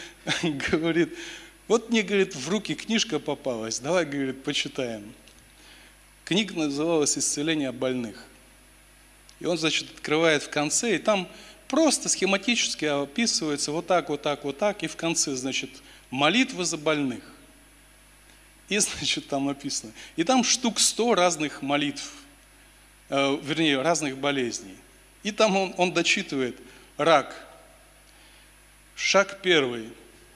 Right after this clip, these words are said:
Свяжите духа рака. Шаг второй.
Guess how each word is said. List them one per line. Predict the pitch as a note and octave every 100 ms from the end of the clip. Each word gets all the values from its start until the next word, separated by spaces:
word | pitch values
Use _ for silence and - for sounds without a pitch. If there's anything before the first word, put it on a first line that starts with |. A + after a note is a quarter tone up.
| - - -
Свяжите | - D3+ E3 A#3+ A#3
духа | D3+ D#3+ - E3+
рака. | D3+ B2 - - - - - - - - - - - - - - -
Шаг | - F3 F#3
второй. | - E3+ F3+ F3 B2